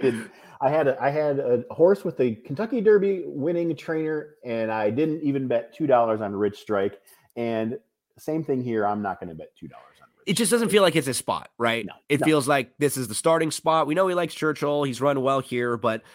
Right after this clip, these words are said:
Speaker 2: I think this is get, shake off some of the rust and, and get the twenty twenty-three year started. So in a small field like this, especially with the,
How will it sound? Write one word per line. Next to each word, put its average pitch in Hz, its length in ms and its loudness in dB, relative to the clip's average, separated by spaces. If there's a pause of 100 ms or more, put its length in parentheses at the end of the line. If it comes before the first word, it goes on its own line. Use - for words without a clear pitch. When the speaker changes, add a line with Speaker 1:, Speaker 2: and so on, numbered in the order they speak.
(140)
Speaker 2:
I 120 100 -4
think 143 180 0
this 151 160 0
is 117 220 -6 (460)
get, 156 260 -4
shake 147 300 -2
off 151 160 2
some 151 140 2
of 139 60 0
the 123 80 2
rust 127 460 0 (140)
and, 127 320 -2
and 123 180 -2
get 131 200 0
the 127 100 0
twenty 123 280 -2
twenty-three 113 500 -2
year 107 280 -4
started. 101 600 -6 (320)
So 165 200 2
in 165 140 0
a 135 60 2
small 233 380 -4
field 247 440 -4
like 147 240 0
this, 127 320 -4
especially - 420 -2
with 220 140 -4
the, - 100 -6